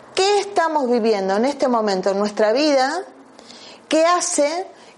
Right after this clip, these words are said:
que haya algo que no nos haga felices?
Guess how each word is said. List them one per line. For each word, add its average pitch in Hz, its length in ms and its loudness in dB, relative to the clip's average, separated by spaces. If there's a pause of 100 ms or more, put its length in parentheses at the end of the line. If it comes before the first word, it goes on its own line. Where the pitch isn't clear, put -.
que 277 80 2
haya 277 340 0
algo 359 600 0
que 277 100 2
no 254 120 0
nos 247 240 -2
haga 233 240 -2
felices? 165 920 -4